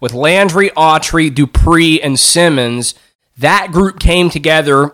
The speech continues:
to form a really formidable pass rush that made life difficult for a lot of opponents. And the Titans are in a situation where they can control their opportunity to keep that group of four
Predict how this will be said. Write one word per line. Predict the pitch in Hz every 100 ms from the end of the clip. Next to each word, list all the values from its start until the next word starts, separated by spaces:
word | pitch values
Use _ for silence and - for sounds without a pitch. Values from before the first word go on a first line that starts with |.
| _
to | 151
form | 135 160 156 151
a | 143
really | 131 147 214 247
formidable | 208 - 165 143 147 180 226 196 123 117 127 - _ _ _
pass | - 180 190 -
rush | 139 131 -
that | 135
made | 135 147
life | 135 131 127
difficult | 143 127 123 127 107
for | - 127
a | 113
lot | 120 113
of | 113
opponents. | 110 - 110 92 67 - - _ _ _
And | 165 170
the |
Titans | 185 226 330 262
are |
in | 262
a | 240
situation | 254 240 214 214 226 214 180
where | 180
they | 160 190
can | 185 - 208 202 196
control | - 185 170 - - 233 269 302 160 120 131 202 - _ _ _ -
their | 175 170
opportunity | 185 185 180 - 196 190 180
to | 170 185
keep | 165 - 254 262 196
that | 185 185 175
group | 160 170 -
of | 143
four | - 165 151 139 135